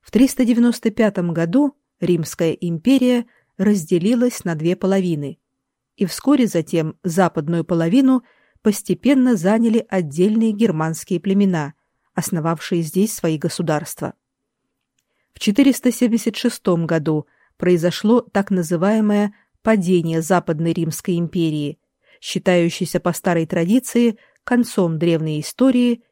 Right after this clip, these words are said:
и началом истории средних веков. Конечно, дело не в этом событии и не в этой дате,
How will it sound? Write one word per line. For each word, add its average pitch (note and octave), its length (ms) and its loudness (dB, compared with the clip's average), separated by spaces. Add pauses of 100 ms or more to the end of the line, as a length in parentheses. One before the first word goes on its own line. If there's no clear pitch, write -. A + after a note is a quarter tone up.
(120)
и C#4+ 100 -2
началом G#3 640 0
истории E3+ 520 -4
средних D#3 480 -4
веков. D3+ 440 -6 (1600)
Конечно, A#3+ 460 2
дело A#3 260 2
не A#3 140 4
в A#3+ 60 2
этом E3 240 0
событии G#3+ 640 -2
и F#3 160 -6
не E3+ 100 -2
в D#3+ 60 -2
этой G3 240 0
дате, D3+ 500 -4